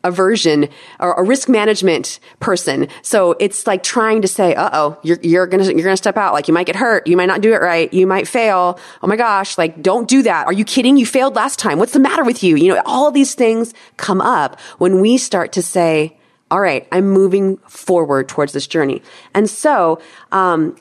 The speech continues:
I love this analogy. Um, there is a Christian life coach who's known as the father of Christian life coaching, um, named Chris McCluskey. And he says this, um, "Obstacles are going to arise. They are inevitable,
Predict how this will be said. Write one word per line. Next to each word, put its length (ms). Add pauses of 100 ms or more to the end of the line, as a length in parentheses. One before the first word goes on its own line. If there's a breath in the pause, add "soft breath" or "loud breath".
(100)
I 80
love 320
this 160
analogy. 920
Um, 520 (140)
there 320
is 560
a 80
Christian 320
life 160
coach 220
who's 320
known 280
as 120
the 160
father 400
of 80
Christian 280
life 160
coaching, 360 (400 loud breath)
um, 180
named 200
Chris 200
McCluskey. 640 (460)
And 200
he 380
says 400
this, 420 (460 loud breath)
um, 420 (220)
"Obstacles 420
are 80
going 220
to 100
arise. 520 (280 loud breath)
They 220
are 60
inevitable, 800